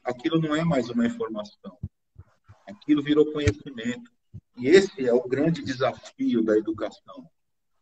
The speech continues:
Fazer com que as informações, os dados, se transformem em conhecimento. Quando o aluno consegue fazer isso, ele percebe que valeu a pena.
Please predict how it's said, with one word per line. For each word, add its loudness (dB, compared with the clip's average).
Fazer 2
com -14
que -6
as -4
informações, -8
os -4
dados, 0
se -14
transformem -4
em -4
conhecimento. -10
Quando -2
o 4
aluno 4
consegue -4
fazer -12
isso, -18
ele 0
percebe 4
que -6
valeu 2
a 0
pena. -8